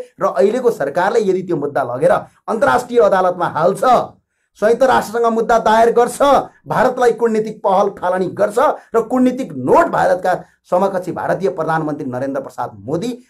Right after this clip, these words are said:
र भा-, नेपाल सरकारका प्र-, सम्माननीय प्रधानमन्त्रीज्यू केपी शर्मा ओली आफ्ना समकक्षीसँग त्यो नोट यदि उहाँले दिनुभयो भने मात्र त्यो कुरालाई भ्यालिडिटी हुन्छ, वास्तविकताको राष्ट्रवाद ठहरिन्छ।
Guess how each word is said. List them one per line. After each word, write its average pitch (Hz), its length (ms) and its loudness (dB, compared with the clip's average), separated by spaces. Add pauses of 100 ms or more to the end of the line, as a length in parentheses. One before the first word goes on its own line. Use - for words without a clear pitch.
र 165 60 2
भा-, - 640 -12
नेपाल 160 300 -2 (120)
सरकारका 147 340 -4
प्र-, 127 220 -12
सम्माननीय 131 400 -8
प्रधानमन्त्रीज्यू 127 680 -8 (360)
केपी 247 260 0
शर्मा 180 440 -4
ओली 190 220 -2
आफ्ना 165 260 -4
समकक्षीसँग 208 760 -4 (380)
त्यो 190 100 2
नोट 135 460 -4
यदि 143 140 -8
उहाँले 123 320 -10
दिनुभयो 110 600 -10
भने 120 200 -14 (240)
मात्र 185 400 -6
त्यो 147 140 -14
कुरालाई 110 320 -12 (280)
भ्यालिडिटी 208 460 -4
हुन्छ, 160 220 -2
वास्तविकताको 143 960 -8 (160)
राष्ट्रवाद 123 540 -8
ठहरिन्छ। 82 460 -12